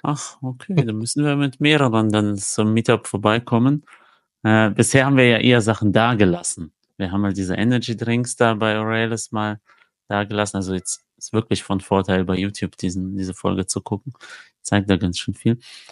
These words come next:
Und dann haben wir ja noch die, mit unseren Postkarten hier das Ganze, äh, bei denen vollgepflastert. Witzig ist ja, der, der Sven hat mich gestern gefragt, ob wir die Postkarten nicht auch als Sticker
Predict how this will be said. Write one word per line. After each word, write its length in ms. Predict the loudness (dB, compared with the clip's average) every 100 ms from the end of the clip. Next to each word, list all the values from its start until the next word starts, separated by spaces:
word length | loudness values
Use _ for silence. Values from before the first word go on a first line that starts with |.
| -20 _
Und 220 | -2 0 2
dann 200 | 2 4
haben 140 | 6
wir 100 | 6
ja 140 | 6
noch 120 | 4 0
die, 160 | -4 -8 -8
mit 180 | -4
unseren 540 | -4 -2 -2 -2 -2 -2
Postkarten 680 | -2 -2 -2 0 0 0
hier 180 | -2 -2
das 220 | -4 -6
Ganze, 540 | -4 -4 -2 -2 -2 -4 _ _ _ _ _ -4
äh, 280 | 0 0 -2
bei 240 | -2 0
denen 260 | 0 -2 -2
vollgepflastert. 1000 | 0 2 0 -2 0 0 2 2 2 -6 _ _ 0
Witzig 380 | 2 4 2 2
ist 200 | 2 2
ja, 320 | 2 2 4
der, 300 | 6 6 6
der 120 | 2
Sven 320 | 0 2 4
hat 160 | 2 0
mich 160 | 0
gestern 380 | 2 0 0 -2
gefragt, 340 | -2 -2 -2 -2
ob 100 | -4
wir 80 |
die 100 | -4
Postkarten 600 | -4 -4 -4 -4 -4 -2
nicht 180 | -4 -4
auch 120 | -6
als 200 | -6 -8
Sticker 420 | -8 -8 -8 -10